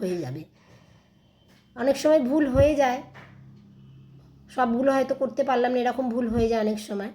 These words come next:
তো এগুলো ফুটো ফুটো করে নিতে হবে, তাহলে ওটা ফুলবে না, নিমকি বা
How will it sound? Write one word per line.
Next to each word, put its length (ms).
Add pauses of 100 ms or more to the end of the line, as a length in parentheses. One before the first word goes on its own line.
(540)
তো 120
এগুলো 260
ফুটো 260
ফুটো 260
করে 160
নিতে 260
হবে, 180
তাহলে 200
ওটা 180
ফুলবে 360
না, 60 (460)
নিমকি 480
বা 80